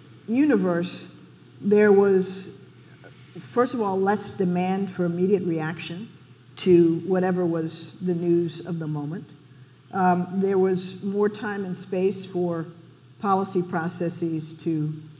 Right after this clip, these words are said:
um, uh, to sift through the problem and, and the options.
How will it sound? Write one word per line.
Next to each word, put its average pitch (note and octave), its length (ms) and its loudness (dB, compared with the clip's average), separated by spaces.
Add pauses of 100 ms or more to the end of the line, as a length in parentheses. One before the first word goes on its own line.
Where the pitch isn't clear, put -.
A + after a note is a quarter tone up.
(300)
um, D3+ 480 -4 (560)
uh, D3 200 -10 (420)
to F3 120 -2
sift - 580 -2
through F3 440 2
the F3 160 -6
problem F#3+ 500 -2
and, D#3+ 260 -10
and E3 200 -8
the D#3+ 100 -8
options. F3+ 600 -10